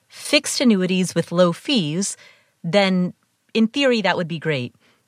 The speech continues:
Unfortunately, what's happened is they've become these complicated variable annuities with high fees that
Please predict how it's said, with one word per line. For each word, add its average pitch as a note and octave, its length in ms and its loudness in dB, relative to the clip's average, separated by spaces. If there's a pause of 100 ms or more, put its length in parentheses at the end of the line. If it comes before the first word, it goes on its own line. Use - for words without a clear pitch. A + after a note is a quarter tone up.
Unfortunately, G3+ 580 0
what's F3 200 -2
happened F3+ 320 -2
is D#3+ 120 -2
they've E3 200 -4
become D#3+ 420 -2
these D3 220 -4
complicated F#3 720 -2
variable D#3 420 2
annuities D3 460 -2
with D3 80 -10
high D3+ 260 -2
fees C3+ 500 -6 (440)
that D3 500 -2